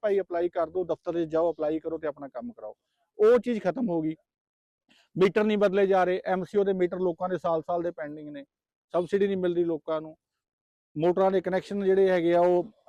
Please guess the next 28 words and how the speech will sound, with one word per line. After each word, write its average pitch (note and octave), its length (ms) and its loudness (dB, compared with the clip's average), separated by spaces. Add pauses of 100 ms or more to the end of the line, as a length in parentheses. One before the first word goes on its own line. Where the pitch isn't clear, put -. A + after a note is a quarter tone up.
(160)
ਚੇਂਜ F3 220 -2
ਨੇ, E3+ 200 -6
ਮਤਲਬ, A#3+ 460 -2
nothing, B3 440 0
ਕੁਛ B3 240 -2
ਵੀ C#4 120 0
ਨਹੀਂ C4+ 100 2
ਹੋ A#3 160 6
ਰਿਹਾ। G3 200 2 (200)
ਜਿਹਨੂੰ A#3+ 260 2
ਵੀ B3+ 100 4
ਕਹਿ A#3 140 2
ਦਿਓ, B3 160 6 (520)
ਉਹ G3 80 -4
ਕਹਿੰਦੇ, A3 260 2
"ਨਹੀਂ, A#3 160 0
ਪੈਸੇ G3 280 2
ਨਹੀਂ G3+ 80 -2
ਭਰੇ G3 240 2
ਜਾਂਦੇ, F3 220 -2
ਜੇ E3+ 80 -2
ਅਸੀਂ E3 160 -10
ਕਰੀਏ C#3+ 300 -6
ਕੀ?" D3+ 140 -4
ਉਹ A3+ 80 4
ਸਾਡੇ F#3+ 280 0
ਜਿਹੜੇ A#3+ 200 2
ਮ-, A3 140 -2